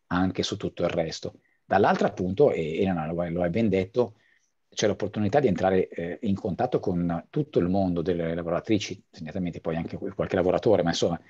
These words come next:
spe-, specificamente le lavoratrici, che, eh, per cui noi abbiamo una gamma da una parte di,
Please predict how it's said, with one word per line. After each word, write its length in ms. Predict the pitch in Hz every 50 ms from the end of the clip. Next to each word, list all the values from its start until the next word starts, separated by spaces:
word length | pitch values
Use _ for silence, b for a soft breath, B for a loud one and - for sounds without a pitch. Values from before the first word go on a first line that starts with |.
| b b b b b b
spe-, 320 | b - - - - - 101
specificamente 520 | - - - - 104 - 104 110 90 -
le 80 | 98 107
lavoratrici, 460 | 131 135 147 151 143 - 175 - - _ _ _ _ _ _ _ _ _ _ _ _ _ _
che, 340 | - 127 101 90 - - _ _
eh, 1500 | _ - 95 90 85 85 82 80 80 80 80 80 78 78 78 76 76 76 76 78 78 78 - - - - - - - -
per 160 | - - 95 -
cui 140 | - 123
noi 160 | 104 98 127 160
abbiamo 500 | - 85 90 95 107 127 131 107 - -
una 180 | - 87 82 85
gamma 480 | 85 107 104 101 87 85 80 80 85 82
da 100 | - 80
una 140 | 78 80
parte 260 | - - - - - 87
di, 120 | 82 90